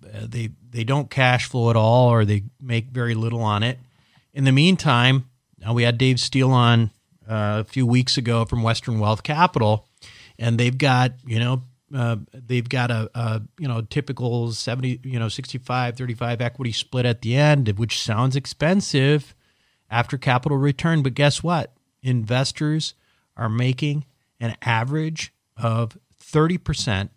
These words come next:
annualized return. So if you are making that much money, why the, excuse me, why the heck do you care that the guy who is making you that money is making money?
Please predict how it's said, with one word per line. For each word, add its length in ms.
annualized 600
return. 460
So 300
if 240
you 360
are 120
making 440
that 180
much 300
money, 480
why 480
the, 260
excuse 440
me, 80
why 240
the 80
heck 360
do 80
you 140
care 800
that 320
the 200
guy 500
who 600
is 380
making 580
you 140
that 220
money 320
is 140
making 320
money? 440